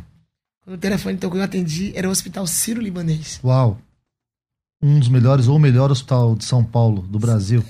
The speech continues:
Speaker 1: É, porque Sírio-Libanês só entra rico,
Speaker 2: Uhum.
Speaker 1: né? Só entra rico.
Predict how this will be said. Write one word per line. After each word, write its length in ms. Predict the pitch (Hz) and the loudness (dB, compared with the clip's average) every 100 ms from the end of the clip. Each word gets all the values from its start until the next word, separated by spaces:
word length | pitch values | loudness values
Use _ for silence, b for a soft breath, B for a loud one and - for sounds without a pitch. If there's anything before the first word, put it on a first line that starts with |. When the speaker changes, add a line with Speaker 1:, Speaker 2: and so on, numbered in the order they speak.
| - | -8
Speaker 1:
É, 120 | 277 233 | -12 -10
porque 220 | 196 202 | -6 -4
Sírio-Libanês 580 | 190 202 214 208 202 208 | -4 -6 -8 -6 -6 -4
só 80 | 226 | -6
entra 180 | 220 294 | -6 -8
rico, 540 | - 190 202 - - _ _ _ | -8 -4 -6 -8 -20 _ _ _
Speaker 2:
Uhum. 60 | 117 | 0
Speaker 1:
né? 260 | 104 123 - - _ _ _ | 2 0 -2 -14 _ _ _
Só 80 | - | -18
entra 240 | 170 175 233 | -16 -8 -4
rico. 280 | 185 185 | -4 -6